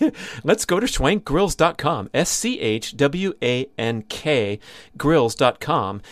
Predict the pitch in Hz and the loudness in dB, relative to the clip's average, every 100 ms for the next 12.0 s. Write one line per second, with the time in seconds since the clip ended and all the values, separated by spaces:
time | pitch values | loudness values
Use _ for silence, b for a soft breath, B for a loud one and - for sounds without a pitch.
0 | B 135 123 156 175 131 120 151 139 151 | B -4 -2 -2 -2 -4 -2 0 0 -2
1 | 143 113 123 117 92 - B B 151 147 | -2 -2 -2 -2 -4 -16 B B -4 0
2 | 110 110 147 196 165 - 131 120 113 104 | 0 0 0 0 0 -2 -2 -2 -2 -4
3 | - 160 160 156 - B B 120 123 120 | 0 4 4 2 -4 B B -2 0 -2
4 | 95 90 151 190 - 139 - 135 113 - | -4 -4 0 0 2 0 0 -2 -4 -4
5 | - 117 107 - 110 101 98 - - - | 0 0 0 0 0 0 -4 -8 -8 -2
6 | 143 135 123 - - B B 113 - - | 2 4 2 -4 -12 B B -6 -6 -6
7 | 107 110 123 143 156 147 113 123 143 139 | -2 0 2 2 0 -4 -2 0 0 -2
8 | - - 165 - 110 90 98 B B B | -6 -2 0 -2 -6 -4 -6 B B B
9 | 135 - 131 131 107 123 160 147 160 147 | -6 0 0 0 -2 0 0 0 -2 -4
10 | 123 143 139 139 127 117 117 127 - 101 | -2 -2 -2 -2 2 2 2 -2 -4 -4
11 | 101 104 - 117 131 - 107 - 98 - | -4 -4 -4 -2 -2 0 -2 -2 -4 -6